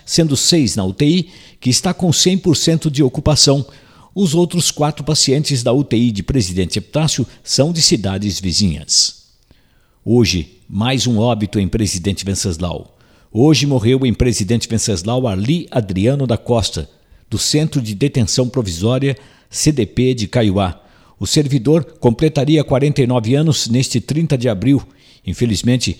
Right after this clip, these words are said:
foi outra vítima do coronavírus que já ceifou a vida de oitenta trabalhadores e trabalhadoras do sistema prisional de São Paulo desde o início da pandemia.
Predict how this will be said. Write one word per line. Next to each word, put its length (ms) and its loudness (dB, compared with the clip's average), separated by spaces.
foi 380 0
outra 440 2
vítima 400 0
do 100 -2
coronavírus 720 0
que 120 -4
já 160 0
ceifou 480 2
a 40 2
vida 300 0
de 120 -2
oitenta 480 0
trabalhadores 840 0
e 80 -2
trabalhadoras 840 0
do 100 0
sistema 500 0
prisional 640 0
de 100 -4
São 200 0
Paulo 440 0
desde 440 0
o 80 2
início 400 0
da 140 -8
pandemia. 640 -2